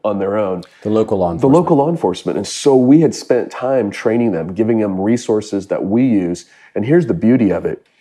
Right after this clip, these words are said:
Speaker 1: Subsequent to that operation, they did about, I don't know, seven to ten more operations going after all of the sex trafficking in Cartagena. And six months later,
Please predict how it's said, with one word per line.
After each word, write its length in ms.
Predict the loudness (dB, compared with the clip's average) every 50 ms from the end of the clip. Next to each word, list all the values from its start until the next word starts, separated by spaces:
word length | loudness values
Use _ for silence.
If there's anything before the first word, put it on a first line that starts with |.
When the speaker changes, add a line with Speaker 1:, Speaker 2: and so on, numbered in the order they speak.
| -20 -20 -20 -20 -20 -20 _ _
Speaker 1:
Subsequent 600 | -6 0 2 2 2 2 0 0 0 2 0 0 0
to 60 | 0
that 180 | 2 2 2 2
operation, 680 | 2 0 0 0 0 2 2 2 0 -2 -4 -6 -4
they 120 | -2 -2 0
did 160 | 2 0 0
about, 420 | 0 0 0 0 0 -2 -2 -4 -8
I 120 | -8 -6
don't 160 | -4 -4 -6
know, 100 | -6 -8
seven 460 | -8 -6 -2 0 0 2 2 0 0 -2
to 80 | -4
ten 480 | -8 -10 -6 -4 -2 -2 -2 -2 -4 -4
more 340 | -2 -2 0 0 0 0 0
operations 520 | -2 -2 -2 -2 -2 -2 -2 -6 -8 -6
going 360 | -2 0 0 2 2 2 0
after 380 | 0 -2 -2 -2 -2 -4 -4 -4 -4 _
all 480 | -2 0 2 2 2 2 0 -4 -8 -14 -20 _ _ _ -2
of 380 | 0 0 0 0 -2 -6 -10 -18 _ _ _ _ _ -6
the 80 | -6
sex 580 | -6 -2 -2 0 0 0 -2 -8 -14 -16 -18 _ -14
trafficking 680 | -4 -2 0 0 0 0 -2 -6 -4 -2 -4 -4 -2 -2
in 240 | -2 -2 0 -2 -4
Cartagena. 800 | -4 -4 -4 -4 -4 -6 -10 -6 -4 -4 -4 -4 -4 -6 -8 -12 _ _ _ -20 -20 -20 -20 _ -8
And 80 | -8
six 400 | -8 -8 -6 -4 -4 -4 -4 -2
months 300 | -2 0 0 -2 -2 -4
later, 480 | -4 -2 -2 -2 -2 -2 -2 -4 -6